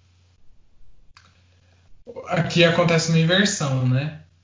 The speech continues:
A filha desgraça o pai. Então, é tipo, é o contrário. E eu achei isso interessante também.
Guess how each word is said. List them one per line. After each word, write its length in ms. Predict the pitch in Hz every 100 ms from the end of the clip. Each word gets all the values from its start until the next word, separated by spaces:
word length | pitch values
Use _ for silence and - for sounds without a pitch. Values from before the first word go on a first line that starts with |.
| _ _ _ _ _ _
A 180 | 135 135
filha 580 | - - 180 208 214 202
desgraça 640 | 180 175 156 143 147 -
o 80 | -
pai. 360 | 131 113 110 - -
Então, 280 | 131 135 131
é 160 | 127
tipo, 500 | 131 - 135 - 127 - - _ _ _ _ - -
é 100 | 131
o 100 | -
contrário. 920 | 165 175 - 147 131 123 120 127 - _ _ _ _ _ - _ _ -
E 1300 | - 143 143 143 143 139 135 131 127 123 113 - 117 123 127 - _ _ _
eu 120 | 143
achei 440 | 147 151 - 143 143
isso 240 | 131 151 147 143 131
interessante 760 | 139 156 156 160 156 143 -
também. 520 | - 151 135 120 127